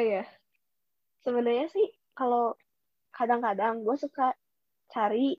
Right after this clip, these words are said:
waktu dikit-dikit. Karena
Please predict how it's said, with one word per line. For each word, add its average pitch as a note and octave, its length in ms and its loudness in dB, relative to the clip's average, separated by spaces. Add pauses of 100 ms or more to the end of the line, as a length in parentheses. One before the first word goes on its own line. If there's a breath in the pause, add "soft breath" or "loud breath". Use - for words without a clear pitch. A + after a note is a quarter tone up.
(100)
waktu B3 460 -6 (260)
dikit-dikit. A3+ 640 -4 (1900)
Karena A#3+ 480 -2